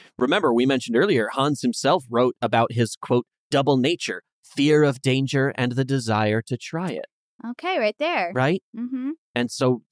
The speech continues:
Speaker 1: maybe sex was part of that. I,
Speaker 2: Yeah.
Speaker 1: I, I have this, I, I wanna try it, but it's scary to me. I don't wanna try it. So I just wanna get close to it and then back away.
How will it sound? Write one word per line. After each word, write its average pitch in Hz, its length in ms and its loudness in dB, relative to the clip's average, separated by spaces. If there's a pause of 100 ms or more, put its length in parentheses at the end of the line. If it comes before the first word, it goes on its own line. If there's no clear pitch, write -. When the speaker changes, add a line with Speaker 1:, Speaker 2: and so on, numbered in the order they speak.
(100)
Speaker 1:
maybe 123 300 -2
sex - 480 -4
was 120 300 2
part 147 320 0
of 107 120 -4
that. 78 180 -8 (460)
I, 98 140 -2
Speaker 2:
Yeah. 110 280 -2
Speaker 1:
I, 110 100 0
I - 20 -2
have 127 300 -2
this, - 320 -4 (500)
I, 131 160 -4 (140)
I 135 60 0
wanna 135 300 2
try 156 280 0
it, 156 80 -2
but 127 100 -4
it's - 320 -8 (320)
scary 220 380 0
to 147 60 0
me. 104 120 0
I 107 80 0
don't 151 280 0
wanna 101 200 -4
try 82 240 -10
it. 62 140 -14
So 123 100 -2
I 113 40 0
just 156 160 -6
wanna 180 120 -8
get 151 160 -2
close 147 400 0
to 135 180 0
it 110 160 -2
and 110 120 0
then 107 100 -2
back 104 200 -4
away. - 160 -10